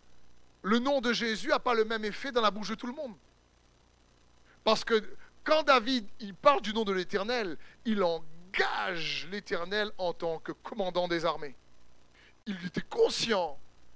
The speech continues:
que ce n'était pas juste le Dieu de l'univers, l'alpha et l'oméga. Derrière le nom de l'Éternel,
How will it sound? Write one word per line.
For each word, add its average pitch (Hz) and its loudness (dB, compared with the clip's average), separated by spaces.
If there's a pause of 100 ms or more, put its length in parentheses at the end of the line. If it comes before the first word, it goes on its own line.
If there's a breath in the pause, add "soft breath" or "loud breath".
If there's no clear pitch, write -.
(140)
que 175 4
ce - -6
n'était 190 -6
pas 208 2
juste 180 -6
le 180 -4
Dieu 175 -6
de 180 0
l'univers, 170 -2
l'alpha 160 -2
et 156 0
l'oméga. 156 -2 (540 soft breath)
Derrière 233 6
le 196 2
nom 233 6
de 208 2
l'Éternel, 190 0